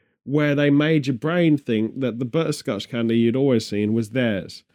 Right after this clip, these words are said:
And they completely dissolved the market. The corporate power of Werther's Originals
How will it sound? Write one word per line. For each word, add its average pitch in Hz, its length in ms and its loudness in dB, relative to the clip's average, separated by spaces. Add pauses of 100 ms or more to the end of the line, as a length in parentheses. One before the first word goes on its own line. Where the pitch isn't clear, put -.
(360)
And 131 160 -2
they 131 100 0
completely 135 760 -4
dissolved 120 520 -2
the 113 80 -8
market. 117 580 -8
The 135 80 -8
corporate 180 640 -2
power 113 380 -4
of 104 100 -6
Werther's 120 360 -4
Originals 113 640 -4